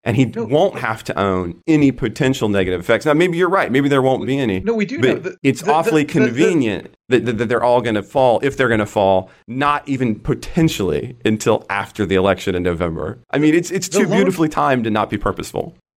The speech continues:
Speaker 2: The loan forgiveness has already been in effect for two and a half years.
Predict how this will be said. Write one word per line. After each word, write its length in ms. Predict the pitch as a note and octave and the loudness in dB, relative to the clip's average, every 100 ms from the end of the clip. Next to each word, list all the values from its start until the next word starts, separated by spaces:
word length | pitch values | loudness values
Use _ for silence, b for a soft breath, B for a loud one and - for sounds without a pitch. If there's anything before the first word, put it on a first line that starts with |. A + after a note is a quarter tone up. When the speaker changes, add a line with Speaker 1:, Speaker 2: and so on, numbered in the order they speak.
| _ _ _ _ _ _ _ | _ _ _ _ _ _ _
Speaker 2:
The 100 | G#3 | -4
loan 300 | F#3+ G#3+ B3 | -2 -2 -2
forgiveness 600 | B3 G3 D#3 F#3 F3+ D#3+ - | -6 -10 -6 -6 -4 -8 -6
has 180 | D3 | -8
already 300 | D3+ D3 D3 | -4 -4 -4
been 180 | B2+ C#3+ | -4 -6
in 100 | C3 | -6
effect 360 | A#2+ A#2+ C#3 - | -6 -6 -8 -8
for 140 | B2+ | -12
two 220 | A2+ C#3+ | -10 -6
and 80 | B2 | -6
a 20 | A#2 | -6
half 260 | A2 G#2 | -8 -10
years. 640 | A2 A#2 B2+ F2+ - - | -10 -4 -2 -2 -6 -14